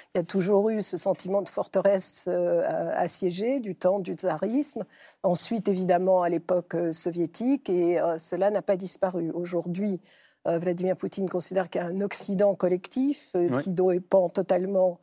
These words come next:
Speaker 1: euh, des Américains, et il englobe aujourd'hui, effectivement, le Japon, euh, l'Australie, et cetera. La Chine
Speaker 2: Mais
Speaker 1: n'était pas tout à fait
Speaker 2: Ah.
Speaker 1: sur cette ligne-là.
Speaker 2: On va aller sur la Chine dans un... mais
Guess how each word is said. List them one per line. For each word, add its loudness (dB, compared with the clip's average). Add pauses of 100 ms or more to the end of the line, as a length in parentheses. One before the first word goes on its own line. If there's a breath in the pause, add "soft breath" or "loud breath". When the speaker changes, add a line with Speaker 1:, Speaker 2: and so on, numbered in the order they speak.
(320 soft breath)
Speaker 1:
euh, 4
des 2
Américains, 2
et 4
il 0
englobe 0
aujourd'hui, 0
effectivement, -2
le 0
Japon, 0
euh, -2
l'Australie, -4
et 0
cetera. -4 (540 soft breath)
La 4
Chine 4
Speaker 2:
Mais 6
Speaker 1:
n'était 0
pas 8
tout -2
à 6
fait 4
Speaker 2:
Ah. -2
Speaker 1:
sur -2
cette -2
ligne-là. 2
Speaker 2:
On 4
va 6
aller 6
sur 4
la 6
Chine 0
dans 0
un... 2
mais 2